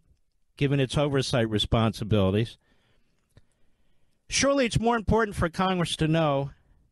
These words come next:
how the tax code is being used, this is their argument, by a sitting president than an ex-president.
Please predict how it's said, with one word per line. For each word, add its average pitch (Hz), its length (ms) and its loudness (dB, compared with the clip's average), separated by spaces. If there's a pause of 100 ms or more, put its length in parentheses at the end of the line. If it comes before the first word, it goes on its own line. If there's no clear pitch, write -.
(880)
how 165 120 -4
the 160 140 -2
tax - 400 -4
code 170 260 0
is 143 140 -2
being 151 260 0
used, 147 440 2
this 143 180 -2
is 123 140 -2
their 131 160 2
argument, 120 520 -2
by 147 140 2
a 147 80 2
sitting 160 380 -2
president 120 480 0
than 120 120 2
an 120 120 2
ex-president. 87 600 -6